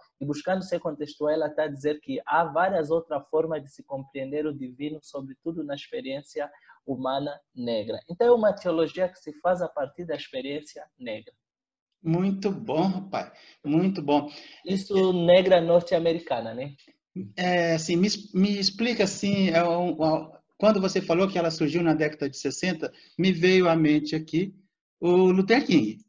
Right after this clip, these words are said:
Speaker 2: um pastor batista americano que
Speaker 1: Hum.
Speaker 2: foi assassinado e que, é, ele defendia, ele falava não só nos púlpitos, mas nas praças, nas ruas e na mídia, sobre o direito,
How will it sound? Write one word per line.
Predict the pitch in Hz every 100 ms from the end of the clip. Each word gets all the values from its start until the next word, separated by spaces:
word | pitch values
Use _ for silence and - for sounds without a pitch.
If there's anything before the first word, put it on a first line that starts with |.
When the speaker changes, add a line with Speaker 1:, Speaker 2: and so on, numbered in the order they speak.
| _
Speaker 2:
um | 135
pastor | 139 147 - 143 170 185
batista | 170 - 160 151 - 202 214
americano | - 175 165 156 156 - 127 135 190 - - - - _ _
que | 202 208 220 233 - -
Speaker 1:
Hum. | 131
Speaker 2:
foi | 139 131
assassinado | - 135 - 226 202 170 165 165 226 - _ _ _ _ _
e | 196
que, | 196 208 202 156 156 -
é, | 160 151 143 -
ele | 175 196 196 -
defendia, | 147 208 - 202 160 - 202 202
ele | 156 202
falava | 196 170 165
não | 170 220
só | - 180
nos | 160 156
púlpitos, | - 185 196 - 156
mas | 165 156 160
nas | 170 - _
praças, | 160 185 190 165 156
nas | 160 147 -
ruas | 165 196 180 165
e |
na | 165 143
mídia, | 127 135 180 175 139 117 _ _ _
sobre | - 208 190 175 185 208 -
o | 196 190 196
direito, | 202 175 160 165